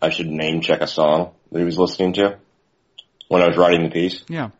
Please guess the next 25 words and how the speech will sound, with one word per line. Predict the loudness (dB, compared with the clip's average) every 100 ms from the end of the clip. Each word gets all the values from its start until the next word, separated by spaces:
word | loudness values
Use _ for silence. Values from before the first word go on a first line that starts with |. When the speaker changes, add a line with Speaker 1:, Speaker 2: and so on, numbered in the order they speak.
| _ _ _ _ _ _ _ _ 0
Speaker 1:
Uh, | 4 4 4
I | 2
decided | 0 -2 0
not | -2 -4
to | -4 -8
because | -6 -6
I | -4
thought | -4 -6
it |
would | -6
be | -6
a | -6
little | -6 -8
intrusive. | -10 -10 -8 -10 -14 _ _ _ _ _ _ _ _ _ _ _ _ -10
And | -4 -2
Speaker 2:
Yeah, | -2
intrusive, | -2 -4 -4 -2 -4 -4 -8
distracting, | -6 -2 -2 -4 -6 -4
Speaker 1:
Uh, |
Speaker 2:
perhaps? | -2 -4 -6 -20 _ _ _
Speaker 1:
Yeah. | 4 6 6 0 -8 _ _ _ _ _
Speaker 2:
Mm-hmm. | 0 2 2 2 -2 -6 -6
Speaker 1:
Uh, | -12 _ _ _ _ _ _
bring | -8 -2 0
it, | -2 -6